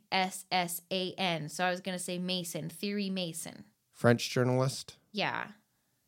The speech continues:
Speaker 2: Um, and political activist.
Speaker 1: Uh-huh.
Speaker 2: Okay. Okay, it's a, this is here, his theory.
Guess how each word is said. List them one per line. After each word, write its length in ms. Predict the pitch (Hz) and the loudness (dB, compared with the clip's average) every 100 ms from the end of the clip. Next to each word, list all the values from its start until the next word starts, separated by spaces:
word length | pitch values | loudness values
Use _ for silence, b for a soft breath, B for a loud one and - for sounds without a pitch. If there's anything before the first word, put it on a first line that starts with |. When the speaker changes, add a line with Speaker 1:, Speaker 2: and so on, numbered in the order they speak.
| _ _ _ _ _ _ _ - _ _ _ _ _ _ _ _ - | _ _ _ _ _ _ _ -20 _ _ _ _ _ _ _ _ -4
Speaker 2:
Um, 340 | 110 107 175 123 | -2 0 0 2
and 200 | 113 107 | 0 0
political 420 | - 120 113 120 | -2 -2 2 2
activist. 500 | 110 - - - - | 2 0 -6 -4 -4
Speaker 1:
Uh-huh. 380 | 180 190 185 233 175 | -2 0 0 0 0
Speaker 2:
Okay. 340 | 117 117 120 - _ _ _ _ _ _ b b b b b b b b _ _ _ _ _ _ - - - - - - - | 2 4 2 -2 _ _ _ _ _ _ b b b b b b b b _ _ _ _ _ _ -20 -20 -20 -16 -16 -6 -2
Okay, 280 | 120 160 131 | 4 4 4
it's 140 | - | 6
a, 100 | 127 | 4
this 260 | 135 139 131 | 6 4 4
is 180 | 123 - | 2 2
here, 280 | 139 147 - | 2 4 6
his 640 | 131 151 147 - - - - | 10 10 8 0 -4 -6 4
theory. 420 | 123 117 120 | 6 8 8